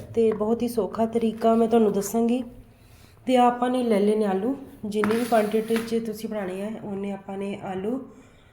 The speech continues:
ਲੈ ਲੈਣੇ ਆ, ਛਿੱਲ ਲਵਾਂਗੇ।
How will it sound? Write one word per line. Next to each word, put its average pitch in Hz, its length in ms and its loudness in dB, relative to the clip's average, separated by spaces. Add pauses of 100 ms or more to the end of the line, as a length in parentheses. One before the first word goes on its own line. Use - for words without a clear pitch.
(420)
ਲੈ 214 160 0
ਲੈਣੇ 233 440 -2
ਆ, 254 60 -4 (640)
ਛਿੱਲ 190 280 -10
ਲਵਾਂਗੇ। 233 380 -10